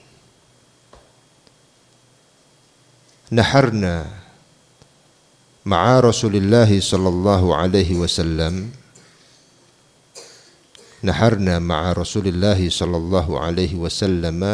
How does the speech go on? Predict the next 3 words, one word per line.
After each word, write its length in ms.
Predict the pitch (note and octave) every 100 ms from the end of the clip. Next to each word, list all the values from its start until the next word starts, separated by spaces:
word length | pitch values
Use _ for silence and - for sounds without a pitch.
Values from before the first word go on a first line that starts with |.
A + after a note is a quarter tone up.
| G#2 G2
amal 800 | - F2+ G#2+ G#2 F#2 F#2 G2+ A2+ - - - - _
Hudaybiyah 880 | - G2 F#2+ F2+ F2+ G#2 E2+ E2+ G2 - _ _ _ _ _ - _ _ _ _ -
al-budnata 1400 | G2 G#2+ G2 F#2+ C3+ C#3 A2 G#2 F#2+ - B2+ C#3 C3+ C3